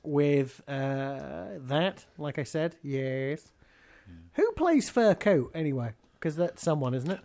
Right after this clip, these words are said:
Speaker 2: Uh, Ursula Andress, I believe.
Speaker 1: Thank you. Yes.
Speaker 2: Although, they ne-, I, 'cause I looked it up and I was like, "She definitely looks familiar." Um,
Speaker 1: Mm-hmm.
Speaker 2: and there was only one on the credits, and it said her name was Cara Jade as the character.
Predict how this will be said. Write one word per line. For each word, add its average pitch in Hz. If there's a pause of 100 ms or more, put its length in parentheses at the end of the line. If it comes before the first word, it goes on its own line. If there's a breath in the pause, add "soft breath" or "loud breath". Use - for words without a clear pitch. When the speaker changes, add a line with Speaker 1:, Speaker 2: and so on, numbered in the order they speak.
(160)
Speaker 2:
Uh, 107 (180)
Ursula 143 (100)
Andress, 107 (120)
I 95
believe. 92
Speaker 1:
Thank 156
you. 127 (340)
Yes. 143
Speaker 2:
Although, 143 (240 loud breath)
they 135
ne-, 156 (140)
I, 139 (260)
'cause 135
I 147
looked 170
it -
up 123
and 127
I 107
was 104
like, 110
"She -
definitely 143
looks 127
familiar." 101 (680 soft breath)
Um, 101
Speaker 1:
Mm-hmm. 101 (680)
Speaker 2:
and 117
there 113
was 107
only 127
one 117
on 113
the 104
credits, - (120)
and 98
it -
said 101
her 98
name 98
was 92
Cara 110
Jade 101
as 85
the 92 (140)
character. -